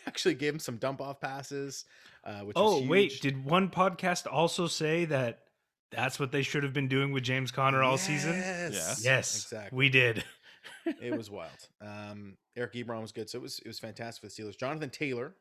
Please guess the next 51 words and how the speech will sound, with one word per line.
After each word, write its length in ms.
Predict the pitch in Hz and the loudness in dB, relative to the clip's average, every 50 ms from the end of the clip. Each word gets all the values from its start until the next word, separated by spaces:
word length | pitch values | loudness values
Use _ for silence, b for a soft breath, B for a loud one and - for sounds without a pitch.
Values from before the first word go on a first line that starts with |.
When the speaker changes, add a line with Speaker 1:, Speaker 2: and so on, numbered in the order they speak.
| _ | _
Speaker 1:
on 120 | 107 107 104 | -16 -14 -14
the 80 | 107 | -12
Colts 260 | - 117 113 - - | -10 -10 -10 -10 -8
side. 300 | - 120 110 - 101 107 | -8 -6 -4 -4 -2 -2
Speaker 3:
Oh, 160 | 110 107 104 95 | -2 -2 -4 -4
your 180 | 92 101 104 | -6 -6 -6
boy. 440 | 98 92 98 110 123 131 127 117 110 - _ _ _ - | -6 -6 -6 -4 -2 -2 -2 -2 -4 -8 _ _ _ -10
Speaker 1:
My 180 | 110 113 113 | -8 -8 -6
boy 260 | 101 117 123 131 139 143 | -4 -2 -2 -2 -2 -2
was 160 | 120 117 104 | -4 -8 -6
the 100 | 107 110 | -6 -6
lone, 540 | 110 113 113 113 113 117 117 113 113 113 117 - | -6 -4 -4 -4 -4 -6 -6 -8 -8 -10 -12 -14
uh, 180 | 104 101 98 98 | -14 -14 -14 -12
the 120 | 98 107 | -10 -8
lone 360 | 107 113 120 120 120 120 117 | -6 -6 -4 -4 -4 -6 -6
wolf 440 | 107 113 127 156 156 - - - - _ | -4 -4 -4 -4 -4 -6 -12 -18 -20 _
for 140 | - - 107 | -14 -14 -10
fantasy 380 | - 120 117 117 110 - 120 | -8 -6 -6 -6 -4 -4 -6
options 280 | 113 113 - - 113 107 | -6 -6 -8 -10 -10 -10
on 80 | 107 104 | -10 -8
that 140 | 104 107 107 | -10 -10 -10
side. 200 | - 107 101 101 | -10 -10 -10 -8
Nineteen 580 | 107 131 180 185 - - - - 143 135 127 | -8 -8 -8 -8 -10 -12 -12 -10 -8 -8 -8
point 280 | 123 - 120 110 107 - | -8 -10 -12 -12 -12 -14
four 240 | _ - 110 107 104 | _ -14 -12 -12 -12
points, 360 | - - 113 107 104 92 - - b b b b b b b b b | -14 -14 -14 -14 -14 -16 -18 -20 b b b b b b b b b
eighteen 360 | 165 185 170 - - 151 131 | -8 -8 -8 -8 -8 -8 -8
carries 300 | 117 123 120 113 113 107 | -6 -4 -4 -4 -4 -6
for 100 | - 107 | -8 -10
seventy-four 440 | - - 110 107 107 101 - 104 104 | -10 -8 -8 -8 -10 -10 -10 -8 -8
yards, 320 | 101 101 101 101 - - - - | -8 -8 -10 -12 -14 -16 -18 -14
two 240 | - - 170 156 | -10 -8 -8 -6
rushing 320 | 131 117 110 - - 113 101 | -6 -6 -8 -8 -10 -12 -12
touchdowns, 400 | - 107 104 - 110 101 98 - | -10 -10 -10 -10 -12 -12 -14 -12
both 320 | _ - 139 170 165 - | _ -4 -4 -4 -4 -4
of 80 | 151 120 | -6 -6
which 140 | 120 110 - | -6 -8 -8
he 100 | 120 110 | -10 -10
really 240 | 104 113 110 107 107 | -8 -8 -8 -8 -10
earned. 280 | 113 110 101 98 98 | -12 -14 -14 -14 -14
He 80 | 101 110 | -12 -12
had 60 | 110 | -10
to 60 | 107 | -10
run 180 | 101 104 104 98 | -10 -12 -14 -14
some 120 | - 101 | -14 -16
people 240 | 101 107 104 104 104 | -16 -14 -14 -12 -12
over. 320 | 104 104 101 104 104 101 b b b b b b b b b b b b b _ _ _ - | -12 -12 -12 -14 -14 -16 b b b b b b b b b b b b b _ _ _ -18
Very 280 | 95 92 123 151 165 165 | -10 -4 -2 -2 -2 -2
excited 520 | 143 - - 143 127 113 110 98 - - - _ _ | -2 -2 -2 -2 -2 -2 -4 -6 -8 -12 -20 _ _
to 160 | - 120 110 101 | -10 -10 -10 -10
keep 360 | - - - 143 123 - _ | -10 -10 -10 -10 -10 -10 _